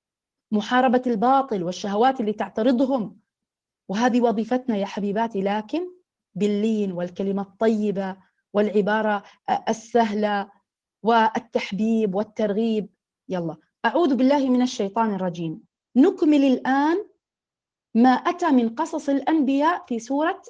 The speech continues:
الأنبياء. قال تعالى في الآية السادسة والسبعون: "أعوذ بالله من الشيطان الرجيم.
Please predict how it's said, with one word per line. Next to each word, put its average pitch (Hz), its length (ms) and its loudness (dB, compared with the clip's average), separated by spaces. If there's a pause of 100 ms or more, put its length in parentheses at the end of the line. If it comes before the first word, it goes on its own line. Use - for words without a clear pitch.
(100)
الأنبياء. 185 720 -2 (920)
قال 349 260 4
تعالى 302 360 2
في 285 120 -4
الآية 254 340 2
السادسة 269 580 -2
والسبعون: 240 800 -2 (600)
"أعوذ 269 340 2
بالله 254 360 2
من 247 120 0
الشيطان 226 500 -2
الرجيم. 208 600 -4